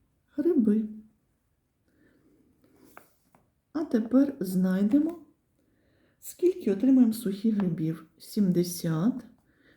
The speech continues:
було, віднімемо шістдесят дві цілих три десятих. Отримаємо сім цілих сім десятих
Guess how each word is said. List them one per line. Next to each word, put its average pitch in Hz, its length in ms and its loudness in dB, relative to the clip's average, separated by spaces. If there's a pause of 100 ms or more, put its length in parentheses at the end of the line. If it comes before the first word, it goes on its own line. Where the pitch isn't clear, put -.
(120)
було, 175 680 0
віднімемо 190 840 2
шістдесят 175 800 -4
дві 170 200 -2
цілих 359 420 -2
три 277 200 0
десятих. 202 720 -4 (760)
Отримаємо 196 540 0
сім 180 340 -4
цілих 330 420 -4
сім 180 360 -2
десятих 285 760 -4